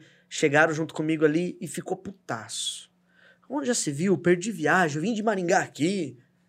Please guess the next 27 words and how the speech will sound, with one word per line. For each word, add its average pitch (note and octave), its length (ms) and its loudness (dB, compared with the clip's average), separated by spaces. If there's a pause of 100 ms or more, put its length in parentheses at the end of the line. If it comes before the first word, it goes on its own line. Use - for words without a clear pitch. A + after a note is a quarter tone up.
(120)
aqui D#3 160 -4
não G#3+ 80 -2
sei G3+ 160 -4
o G3 40 -12
que D3+ 80 -14
tem. F3 540 -6 (340)
Pá, F#3 80 -4
pá, F3 140 0
pá, F#3 260 6
pá, F3 140 -8
pá." F3+ 160 4
Meu E3 180 6
amigo, E3 520 0 (420)
situação D#3+ 480 2
pandêmica, E3 800 6
não E3 140 2
tem F#3+ 200 4
vacina F3 500 6
pra E3+ 160 4
ninguém, F3+ 500 4
cara. B2 340 2 (880)
Na D#3 120 4
verdade, F#3 460 10
começaram G#3+ 440 6
a - 20 2
produzir G3 440 6
agora. D3 640 6